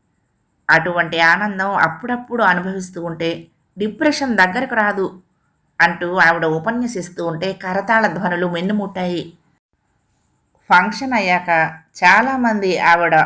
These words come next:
ఆటోగ్రాఫ్ తీసుకున్నారు. వారిలో పద్మ, సావిత్రి కూడా ఉన్నారు.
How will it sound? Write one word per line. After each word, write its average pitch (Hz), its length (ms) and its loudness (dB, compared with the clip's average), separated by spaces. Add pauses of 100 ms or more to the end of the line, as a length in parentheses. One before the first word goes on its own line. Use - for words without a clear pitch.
(520)
ఆటోగ్రాఫ్ 247 540 2
తీసుకున్నారు. 202 760 -4 (580)
వారిలో 185 680 2 (300)
పద్మ, 220 360 2
సావిత్రి 208 480 0
కూడా 190 260 -2
ఉన్నారు. 175 500 -2